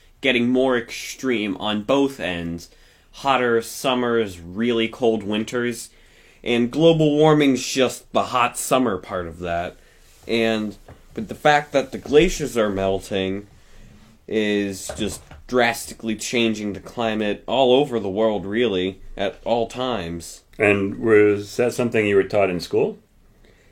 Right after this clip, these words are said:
Speaker 1: Yeah, a little bit.
Speaker 2: Yeah? Were there people in your school who thought that global warming or climate change wasn't real?
Speaker 1: I've got people in my class who think the Earth is flat, so yeah.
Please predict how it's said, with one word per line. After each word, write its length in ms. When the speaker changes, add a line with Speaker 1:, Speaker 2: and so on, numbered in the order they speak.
Speaker 1:
Yeah, 640
a 120
little 340
bit. 460
Speaker 2:
Yeah? 480
Were 240
there 280
people 460
in 120
your 160
school 640
who 300
thought 400
that 360
global 300
warming 680
or 100
climate 440
change 280
wasn't 280
real? 360
Speaker 1:
I've 180
got 260
people 420
in 60
my 160
class 440
who 80
think 260
the 200
Earth 260
is 200
flat, 500
so 220
yeah. 560